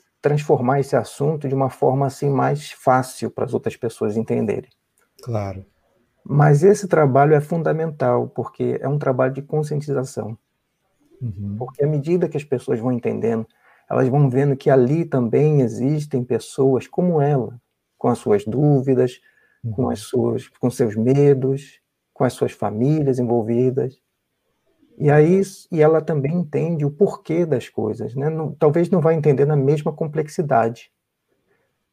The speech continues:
Speaker 1: né? Porque a gente vai tornar as coisas de uma forma mais simples. Mas ela vai entender o porquê que certas coisas são feitas daquela maneira. Um exemplo que a gente pode, pode dar é as pessoas falarem assim, "Ah,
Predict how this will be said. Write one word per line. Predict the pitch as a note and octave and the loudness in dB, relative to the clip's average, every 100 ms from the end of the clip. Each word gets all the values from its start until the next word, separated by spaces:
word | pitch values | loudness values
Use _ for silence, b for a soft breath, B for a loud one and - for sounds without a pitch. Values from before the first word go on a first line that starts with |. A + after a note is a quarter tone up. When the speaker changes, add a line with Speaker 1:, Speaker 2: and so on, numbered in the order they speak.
| - - - | -20 -16 -6
Speaker 1:
né? | A#2+ D3 | -4 -4
Porque | - - | -6 0
a | A#2+ | 0
gente | A#2 A#2+ | 0 0
vai | A2+ A#2+ | 0 0
tornar | - A#2+ B2 B2 | 0 0 2 0
as | - | 0
coisas | - A#2 B2 | 0 2 2
de | C3 | 0
uma | B2+ | 0
forma | - C3 B2+ | 0 0 2
mais | C3 D#3 - | 0 -2 -2
simples. | C3+ A#2 B2+ - _ _ _ | -4 -4 -8 -14 _ _ _
Mas | C#3+ C#3 D#3 F3+ F#3+ | 0 2 4 4 4
ela | F3 D#3+ | 4 2
vai | E3+ | 2
entender | F#3 F#3 D#3+ C#3 | 0 0 0 0
o | E3 | 0
porquê | F3 G#3 - - F#3 | 0 -2 -2 0 0
que | G3 E3+ | 2 -2
certas | D3+ D3 - D3+ - | -4 -4 -2 -6 -4
coisas | C#3+ C#3 D3 | 0 0 0
são | C#3+ D3+ | -2 -4
feitas | D3 B2 B2 D3 | -2 -2 -2 -4
daquela | C#3+ - B2+ | -6 -2 -2
maneira. | C3+ D3 A2+ A2 - _ _ _ _ - | -2 -2 -4 -6 -12 _ _ _ _ 0
Um | D3 | 2
exemplo | C3+ C#3+ D3+ | 4 4 2
que | D3 | -2
a | |
gente | A2 A#2+ | -6 -6
pode, | - A#2+ A#2+ - _ _ _ _ _ | -4 -4 -4 -14 _ _ _ _ _
pode | - A#2 A#2 | -8 -6 -4
dar | C#3 D#3 D#3+ D3 _ _ _ _ | -4 -4 -4 -8 _ _ _ _
é | - B2 C3 B2+ B2 | -10 -4 -2 0 -2
as | C#3 | -4
pessoas | C#3+ C3+ D3 | -6 -6 -4
falarem | C3+ B2 B2 | -2 -2 -4
assim, | - | -4
"Ah, | F3+ G#3+ G3 E3+ | -2 0 0 -2